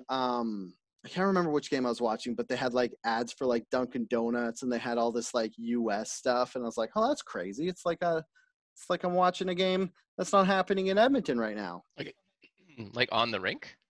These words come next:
Speaker 1: Yeah, like, around the rink,
Speaker 2: Oh,
Speaker 1: they'll
Speaker 2: so they
Speaker 1: have,
Speaker 2: switched
Speaker 1: like
Speaker 2: the advertising based on, like, that team's home area businesses?
Speaker 1: Yeah.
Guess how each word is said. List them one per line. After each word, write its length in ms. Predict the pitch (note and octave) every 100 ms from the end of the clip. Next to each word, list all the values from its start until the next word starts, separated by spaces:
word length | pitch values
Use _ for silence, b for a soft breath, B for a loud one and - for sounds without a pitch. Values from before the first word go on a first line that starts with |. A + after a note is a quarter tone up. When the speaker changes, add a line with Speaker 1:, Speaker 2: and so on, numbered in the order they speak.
| _ _ _
Speaker 1:
Yeah, 180 | G3 F#3
like, 200 | C#3 -
around 380 | - D3 D3 D3
the 80 | A2
rink, 240 | A#2+ G2+
Speaker 2:
Oh, 40 |
Speaker 1:
they'll 200 | - A#2
Speaker 2:
so 80 | A2+
they 60 | B2+
Speaker 1:
have, 80 | B2
Speaker 2:
switched 140 | B2+
Speaker 1:
like 100 | A#2
Speaker 2:
the 80 | A2
advertising 640 | G#2 A#2+ C3 C#3+ C#3 C3+ B2
based 260 | G2 G2+ -
on, 240 | G#2 G2+
like, 220 | G2 F#2+ -
that 220 | F#2+ -
team's 420 | G2+ F#2 F#2 -
home 420 | - F#2 F2+ E2+ -
area 260 | F2+ F2+ -
businesses? 580 | - - A#2 D3 E3+ - -
Speaker 1:
Yeah. 300 | G3+ G#3+